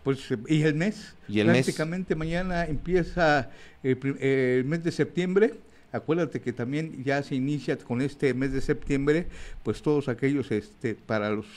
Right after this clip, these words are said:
Speaker 1: eh, que no han hecho su, eh, testamento,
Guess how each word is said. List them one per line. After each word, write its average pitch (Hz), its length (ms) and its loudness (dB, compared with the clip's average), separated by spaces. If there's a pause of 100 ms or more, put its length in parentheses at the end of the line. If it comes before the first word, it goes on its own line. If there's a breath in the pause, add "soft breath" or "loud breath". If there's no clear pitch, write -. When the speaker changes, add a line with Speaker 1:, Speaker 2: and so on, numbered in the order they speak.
(160)
Speaker 1:
eh, 107 260 -4 (1080 soft breath)
que 135 100 2
no 139 140 2
han 147 260 0
hecho 139 320 0
su, 143 360 0 (140)
eh, 113 320 0
testamento, 131 680 0